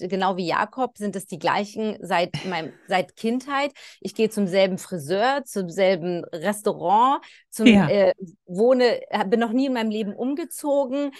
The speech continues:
Speaker 1: Also ich brauche schon so meine ganze Beständigkeit und Sicherheit,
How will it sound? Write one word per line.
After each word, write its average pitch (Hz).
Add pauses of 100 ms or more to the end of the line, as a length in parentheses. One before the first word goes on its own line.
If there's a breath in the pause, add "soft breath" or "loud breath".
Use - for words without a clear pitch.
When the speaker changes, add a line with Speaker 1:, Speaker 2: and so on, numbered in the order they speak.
(200 loud breath)
Speaker 1:
Also 233
ich 220
brauche 254
schon 294
so 247
meine 214
ganze 294
Beständigkeit 262
und 208
Sicherheit, 294